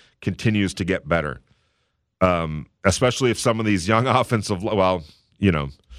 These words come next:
that's the big issue right here to me.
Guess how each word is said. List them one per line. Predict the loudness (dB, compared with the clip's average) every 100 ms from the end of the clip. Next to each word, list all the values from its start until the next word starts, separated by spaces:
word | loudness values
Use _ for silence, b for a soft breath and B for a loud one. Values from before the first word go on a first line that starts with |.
| b b b b b _ _ _
that's | 0 2
the | 0
big | -2 2 2 0 -2
issue | -2 -2 -2
right | 0 -2
here | -2 -6 -6
to | 0 0
me. | 2 0